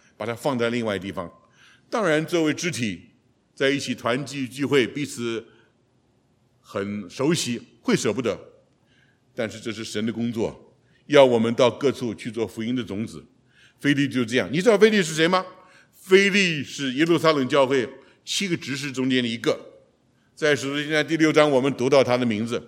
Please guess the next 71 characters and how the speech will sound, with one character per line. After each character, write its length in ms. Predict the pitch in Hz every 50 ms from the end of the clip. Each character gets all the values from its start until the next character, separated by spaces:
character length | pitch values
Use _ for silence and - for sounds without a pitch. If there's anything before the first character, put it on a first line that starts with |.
| - _ _ _ _ _ _ _ _
他 140 | - 143
的 100 | 139 139
名 220 | 131 123 117 123 135
字 120 | 131 131
是 100 | 110 113
一 120 | 127 123 123
个 80 | 123
希 180 | 113 - - 160
腊 180 | 156 147 131
话 140 | 120 117 117
的 60 | 107
名 160 | 101 95 98 104
字， 160 | 101 101 85 - _ _ _ - - - _
跟 180 | - 147 139
斯 160 | 131 131 - 175
提 140 | 143 147
凡 180 | 120 117 107 101
一 100 | 104 113
样， 160 | 131 113 101 - - - _ _ _ _
是 180 | _ - - 131
个 100 | 120 -
希 220 | - - - 175
腊 140 | 170 160 139 123
化 140 | 110 117
的 100 | 110 104
人， 180 | 98 90 85 78 - - _ _ _ _
所 120 | - 151
以 140 | 160 165 151
可 320 | - - - - 151 139
能 180 | 131 135 156 196
是 160 | 185 - 175
一 120 | 165 160
个 320 | 151 139 143 117 107 - - - - - - _
比 100 | - 110
较 120 | 117 135 127
年 180 | 113 104 110
轻 160 | 113 - 123 117
的 60 | 113
一 60 | 110
群。 180 | 107 - 78 65 - _ _ _ _ _ _ _ _ _ _ _ _ _ _ _ _ _
我 160 | - 175 185
相 280 | 175 - 247 254 262 262
信 320 | 214 226 247 185 156 143
在 200 | 131 175 156 139
当 360 | 123 - - 208 196 208 208
时 240 | 196 - - 147 151
设 220 | 147 135 - 190 165
立 100 | 147 147
这 140 | 139 143
十 140 | 131 - 147
二， 120 | 151 143 - - - - -
这 140 | - 175 160
个 60 | 147
十 120 | 139 185
二 120 | 185 180 170
使 140 | - 143 131
徒 220 | 127 135 139 135 -
设 140 | - 175 170
立 120 | 151 147
七 180 | 135 - - 175
个 60 | 156
执 200 | 147 - 117 139
事 140 | 135 131 139
的 60 | 123
时 80 | 107 113
候， 320 | 107 90 80 - - _ _ _ - - -
一 80 | - 254
定 240 | 196 214 202 170 147
考 200 | - - 110 110
虑 120 | 120 127
到 480 | 127 139 127 110 92 - - - -